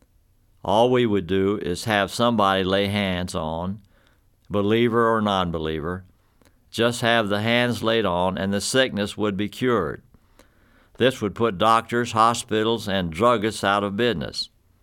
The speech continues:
But Jesus here is speaking of a sacramental, that is, the laying on of hands as a visible object or a visible action, which has a spiritual effect, namely healing the sick.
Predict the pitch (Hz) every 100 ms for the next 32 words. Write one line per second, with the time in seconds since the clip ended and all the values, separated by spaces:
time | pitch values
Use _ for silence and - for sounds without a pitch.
0 | _ _ _ _ _ _ _ - 90 123
1 | 143 131 117 98 117 110 107 92 - 120
2 | 120 113 104 95 92 113 110 107 107 113
3 | 107 78 65 - _ _ _ _ _ -
4 | 98 110 101 90 101 104 - _ - 95
5 | 98 113 120 117 104 104 113 107 110 104
6 | 98 101 95 - 92 95 85 117 110 107
7 | 110 104 92 - 101 - - _ _ _
8 | - 95 95 90 117 107 107 107 113 104
9 | - 64 58 - _ _ _ _ - 92
10 | - 98 95 95 - 117 117 117 110 101
11 | 95 120 98 67 - _ _ _ _ _
12 | _ _ - 85 98 90 90 98 98 101
13 | 104 98 95 - 131 104 -